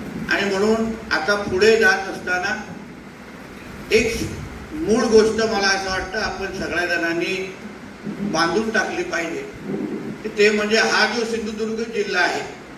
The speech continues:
इथला असलेला प्रत्येक व्यक्ती,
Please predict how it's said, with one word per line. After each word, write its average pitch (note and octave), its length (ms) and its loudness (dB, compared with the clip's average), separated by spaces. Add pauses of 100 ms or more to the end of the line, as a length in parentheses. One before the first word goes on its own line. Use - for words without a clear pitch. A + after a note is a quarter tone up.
(1000)
इथला G#3 300 2
असलेला G#3+ 520 2
प्रत्येक A3 640 -4
व्यक्ती, - 320 -6